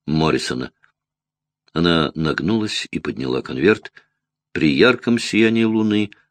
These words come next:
она без труда прочитала бывшую в конверте записку. «Я не могу уехать, не повидавшись с вами», — писал ей Бэйнс.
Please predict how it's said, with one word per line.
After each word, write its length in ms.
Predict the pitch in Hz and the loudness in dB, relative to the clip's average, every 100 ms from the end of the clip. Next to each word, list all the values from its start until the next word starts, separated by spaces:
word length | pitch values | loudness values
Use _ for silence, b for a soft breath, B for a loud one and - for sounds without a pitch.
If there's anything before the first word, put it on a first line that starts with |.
| _ | _
она 240 | 69 65 55 | -8 -6 -6
без 200 | - - | -8 -10
труда 340 | 55 58 120 | -6 0 0
прочитала 600 | - 95 - 90 87 80 | 0 -4 -4 -2 0 0
бывшую 480 | 69 117 113 - 90 | 0 -2 -2 -2 -2
в 80 | - | -2
конверте 440 | 71 67 80 69 | -6 -4 -4 -6
записку. 520 | 67 - 82 - - _ _ _ _ _ _ - | -8 -6 -6 -6 -12 _ _ _ _ _ _ -8
«Я 180 | 69 92 | 0 4
не 100 | 107 | 6
могу 340 | 107 107 117 | 4 4 4
уехать, 680 | 110 95 113 - 110 - - 71 | 6 6 4 4 -2 -2 -14 -4
не 160 | 87 | -2
повидавшись 760 | - 87 85 90 95 - 87 - | 2 2 4 2 0 -2 -4 -4
с 140 | - | -6
вами», — 380 | 69 67 60 - _ _ _ _ | -4 -4 -6 -12 _ _ _ _
писал 380 | 76 - 78 73 | -8 -6 -6 -6
ей 160 | 67 67 | -6 -8
Бэйнс. 520 | - - - - | -4 -4 -4 -14